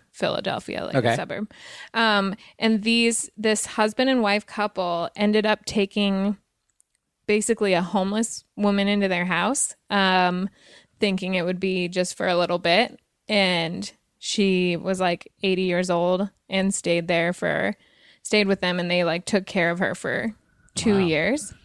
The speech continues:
Speaker 1: basically until she was pretty terminally ill, and they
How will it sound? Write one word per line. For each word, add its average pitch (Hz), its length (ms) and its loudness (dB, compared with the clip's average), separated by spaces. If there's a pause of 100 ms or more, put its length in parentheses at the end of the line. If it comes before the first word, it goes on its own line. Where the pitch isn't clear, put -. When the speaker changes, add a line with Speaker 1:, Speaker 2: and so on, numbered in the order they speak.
(480)
Speaker 1:
basically 202 460 2
until 190 240 2
she 190 180 0
was 165 480 2 (320)
pretty 196 280 2
terminally 170 540 -2
ill, 165 220 2
and 156 160 -2
they 156 300 -6